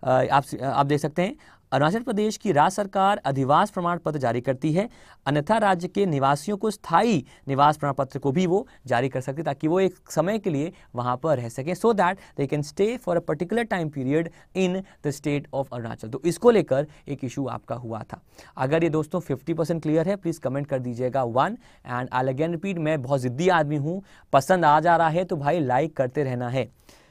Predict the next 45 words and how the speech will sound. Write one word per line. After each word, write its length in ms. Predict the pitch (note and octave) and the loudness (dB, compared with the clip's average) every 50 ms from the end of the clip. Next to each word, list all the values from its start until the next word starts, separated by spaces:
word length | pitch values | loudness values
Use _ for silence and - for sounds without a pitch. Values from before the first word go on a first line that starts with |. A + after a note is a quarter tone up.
| _ _ _ _ - | _ _ _ _ -4
चलिए, 260 | C3 A#2 G2+ - - - | -4 -4 -4 -6 -12 -6
नेक्स्ट 360 | - C3 D#3 F#3+ G3 - - | -2 0 2 0 0 0 0
बर्निंग 260 | E3+ F#3 F#3 F#3 F#3 | 2 2 2 2 0
इशू 160 | F#3 E3+ F#3 F3 | -2 -2 -2 -2
जो 100 | F3 F3 | -2 -2
हमारा 280 | E3 E3 E3 E3 E3+ | -2 -2 0 0 0
है, 140 | E3 F#3+ C4 _ _ _ - _ _ _ C3+ | -2 -2 -6 _ _ _ -20 _ _ _ -2
that 160 | C3+ C3 B2+ D#3+ | -2 -2 0 0
is 180 | E3+ E3+ D3 | -2 -2 -2
regarding 580 | B2 A#2+ A2+ B2 A#2+ A#2+ C3 C3+ D#3 D#3 D#3 A#2 | -4 -6 -4 -2 -4 -4 -2 -4 -6 -8 -8 -8
E 100 | A#2+ A#2 | -8 -6
V 260 | A2+ B2 C3 D3 F3+ | -6 -6 -6 -6 -8
Ms। 120 | A#3 A3 - - _ _ _ - - - - - | -10 -14 -16 -20 _ _ _ -20 -20 -20 -16 -6
अ, 140 | - C3+ C3+ | 0 2 4
वापस 240 | C3 C3+ C#3+ E3 D#3+ | 4 4 4 2 -2
स्क्रीन 200 | - E3 D#3+ D#3+ | -4 -4 -6 -2
पे 100 | D#3 F3 | 0 0
आते 220 | E3+ E3 D#3 E3+ | 0 0 -2 -4
हैं। 80 | F3+ - _ _ _ - | -12 -12 _ _ _ -8
देखिए, 160 | E3 E3+ G#3+ | -6 -4 -4
एक 80 | A3 - | -4 -2
सवाल 320 | - D#3+ C#3+ D#3 F3+ G#3 | -2 2 2 2 2 2
बार 160 | F#3+ F#3 F3+ | 0 0 -2
बार 120 | F3 F#3 E3+ | 0 0 -2
आता 220 | C#3+ C3 - C3 | -2 -2 -4 -6
है 220 | B2 B2+ C#3+ E3+ F#3 | -4 -4 -6 -6 -6
कि, 320 | - G3+ G#3 G#3+ A3 A3+ - - - _ - | -6 -8 -6 -6 -8 -8 -12 -18 -20 _ -10
अ, 100 | D3 C3+ C3 B2 A#2+ - - - - - E3+ | -6 -4 -4 -4 -6 -10 -16 -14 -6 0 0
if 120 | G3 G#3 - G#3 | 0 2 2 0
I 180 | G3+ A3 A3+ | 0 0 0
want 420 | G#3 D#3 C3 B2+ C#3 D#3+ F#3+ A3 G#3+ | 0 -2 0 0 0 0 -2 -2 -4
to 140 | - A3+ | -4 -4
know 140 | G3+ F#3+ F#3+ F3+ | -2 -2 -2 -2
the 200 | F#3+ F#3+ F3+ D#3+ | -2 -4 -4 -4
information 540 | - D#3 C3+ C3+ C3+ C3 B2+ D#3 D#3+ D#3+ | -4 -4 -2 -2 -2 -4 -4 -4 -4 -4
of 20 | D3+ - | -6 -6
E 120 | C#3+ C3 A#2+ A#2 | -6 -6 -6 -4
V 220 | B2 C3+ D3 E3 | -4 -2 -2 -2
M, 160 | F#3 G3 G3 F#3+ - - - _ - A#2+ A#2 | -2 -2 -4 -6 -8 -18 -20 _ -12 -8 -2
would 220 | C#3 E3 F#3+ F3 - - | 0 0 0 0 0 0
I 320 | D3+ D3 D3+ D#3+ D#3 B2+ A#2+ | 0 2 2 2 0 0 -2
get 140 | C#3+ C3+ | -2 -2
it? 240 | - B2+ A2+ - - - _ _ _ _ _ _ _ - - | -2 -4 -6 -6 -14 -20 _ _ _ _ _ _ _ -6 -2
अगर 280 | B2+ C3 C#3 F3 G#3 A3 | 0 2 4 4 2 2
मुझे 520 | G#3 G3 F#3 D3 C#3+ D3+ D3 D#3+ F#3 G3+ | 2 -2 -4 -2 -2 -2 -2 -2 -4 -6